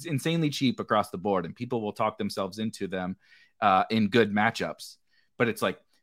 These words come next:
they are truly so bad on offense that it, nothing matters. Like, they're playing a Purdue team this week who gives up a million points. I,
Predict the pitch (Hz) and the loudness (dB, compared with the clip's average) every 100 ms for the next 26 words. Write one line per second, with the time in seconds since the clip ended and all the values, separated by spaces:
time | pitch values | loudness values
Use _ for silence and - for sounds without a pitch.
0 | - 131 151 135 135 - - 139 139 131 | 2 4 6 8 8 6 -2 2 4 4
1 | 120 - 123 127 123 117 127 123 107 117 | 0 2 6 6 6 6 6 4 4 2
2 | 123 156 151 - _ - 120 _ - 135 | 2 -2 -2 -10 _ -2 -2 _ -4 -2
3 | 120 127 123 117 98 95 85 - - - | 2 4 4 0 -2 -4 -6 -12 -18 -20
4 | _ _ _ - 104 - 113 127 123 117 | _ _ _ -14 -12 -2 -2 2 2 2
5 | 107 110 117 113 120 107 104 - 101 104 | 0 -2 -2 -2 0 0 0 -2 -6 -6
6 | 98 98 104 95 101 101 95 95 95 - | -4 -2 -2 -2 -2 -2 -4 -4 -6 -8
7 | - - _ _ _ _ - | -16 -20 _ _ _ _ -8